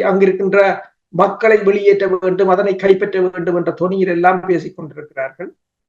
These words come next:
ஆஹ், அ-, அங்-, அங்கிருக்கின்ற இஸ்ரேலிய குடியேற்றவாசிகளால் இதுவரையில் அந்த அங்கிருக்கிற பலஸ்தீன மக்கள் மீது ஆயிரத்தி முன்னூத்தி ஐம்பது தாக்குதல்கள் மேற்கொள்ளப்பட்டிருக்கின்றன.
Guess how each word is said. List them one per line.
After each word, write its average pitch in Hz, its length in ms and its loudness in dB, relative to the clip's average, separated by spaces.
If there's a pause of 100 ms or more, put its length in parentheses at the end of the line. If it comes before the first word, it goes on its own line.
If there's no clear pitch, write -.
(380)
ஆஹ், 190 680 2 (120)
அ-, 214 360 4 (180)
அங்-, 214 320 4
அங்கிருக்கின்ற 247 560 2 (600)
இஸ்ரேலிய 302 560 0
குடியேற்றவாசிகளால் 214 1160 2 (180)
இதுவரையில் 254 680 2 (220)
அந்த 214 340 2
அங்கிருக்கிற 202 500 2
பலஸ்தீன 254 560 0
மக்கள் 214 320 0
மீது 202 240 0 (240)
ஆயிரத்தி 262 460 2
முன்னூத்தி 226 500 2
ஐம்பது 185 320 2
தாக்குதல்கள் 190 640 0
மேற்கொள்ளப்பட்டிருக்கின்றன. 170 1040 -6